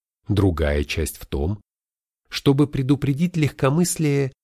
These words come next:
и защитить машины от дурацких рук. По сводке экспертов, несчастные случаи главным образом объясняются следующими причинами. Первое. Недостатки конструкции.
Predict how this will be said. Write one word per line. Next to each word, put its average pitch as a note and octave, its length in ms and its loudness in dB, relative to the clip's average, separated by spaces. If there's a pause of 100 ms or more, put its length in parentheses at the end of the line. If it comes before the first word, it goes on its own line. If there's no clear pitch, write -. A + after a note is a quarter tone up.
(220)
и F3+ 100 4
защитить C#3+ 560 0
машины D3+ 560 2
от A2 200 -2
дурацких G2+ 600 0
рук. C2+ 340 -8 (680)
По F2+ 140 2
сводке F2 520 -2
экспертов, - 680 -6 (480)
несчастные D#3 720 0
случаи D#3+ 500 0
главным C3 520 2
образом C#3 540 2
объясняются C3+ 800 0
следующими C#3+ 800 0
причинами. D2 760 -4 (760)
Первое. C#2+ 540 -2 (560)
Недостатки D#3 640 0
конструкции. D2 920 -4